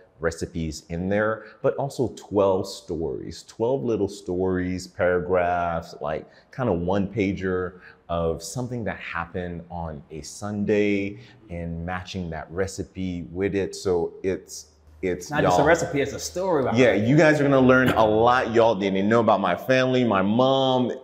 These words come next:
Speaker 1: everything. Like, it even goes into my mother's complexion, like the chocolate cheesecake. There's a significance. I don't know if y'all seen all this chocolate
Speaker 2: Yeah,
Speaker 1: around.
Speaker 2: yeah, yeah, yeah.
Speaker 1: It's, it's matching exactly my mother's complexion.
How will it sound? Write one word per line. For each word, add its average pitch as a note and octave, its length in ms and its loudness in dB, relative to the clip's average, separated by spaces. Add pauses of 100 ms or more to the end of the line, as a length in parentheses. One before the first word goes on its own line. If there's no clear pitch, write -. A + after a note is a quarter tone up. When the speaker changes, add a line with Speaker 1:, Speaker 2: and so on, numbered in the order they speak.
(140)
Speaker 1:
everything. B2 560 2
Like, E2+ 260 -4 (100)
it A#2 120 2
even B2+ 240 2
goes G#2+ 200 2
into G2 240 -4
my F2 200 -6
mother's F#2+ 340 -6
complexion, B2+ 1120 -6
like E2+ 280 -16
the G2 100 -2
chocolate A2+ 720 -2
cheesecake. A2+ 520 0
There's G#2+ 180 -2
a A2+ 100 -2
significance. G#2+ 640 -4
I - 80 -6
don't A#2 100 -4
know G#2+ 60 -6
if F#2 100 -10
y'all F#2+ 180 -4
seen F#2+ 360 -8
all F#2+ 160 -4
this F2 200 -8
chocolate - 560 -2
Speaker 2:
Yeah, E2 60 -6
Speaker 1:
around. D#2+ 380 2
Speaker 2:
yeah, C#3+ 240 2
yeah, D3 160 -10
yeah. D#3 140 -2
Speaker 1:
It's, - 240 0 (160)
it's B2 180 0
matching A#2+ 540 2
exactly G2+ 420 2
my G2 140 -2
mother's G2+ 360 0
complexion. - 520 -10